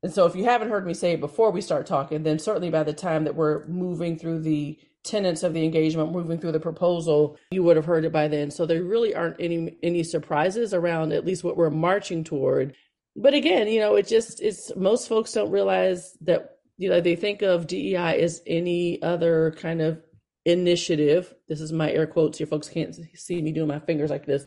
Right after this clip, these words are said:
but any kind of initiative or finite undertaking.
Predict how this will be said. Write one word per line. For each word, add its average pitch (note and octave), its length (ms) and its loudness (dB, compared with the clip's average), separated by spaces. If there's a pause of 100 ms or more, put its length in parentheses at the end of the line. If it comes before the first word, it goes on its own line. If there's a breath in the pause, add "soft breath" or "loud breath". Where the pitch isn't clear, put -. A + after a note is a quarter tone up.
but F3 240 6
any F3+ 200 4
kind F#3+ 240 0
of F3 80 0
initiative E3 760 0
or D#3+ 240 0
finite E3+ 680 -2
undertaking. D3+ 1000 -4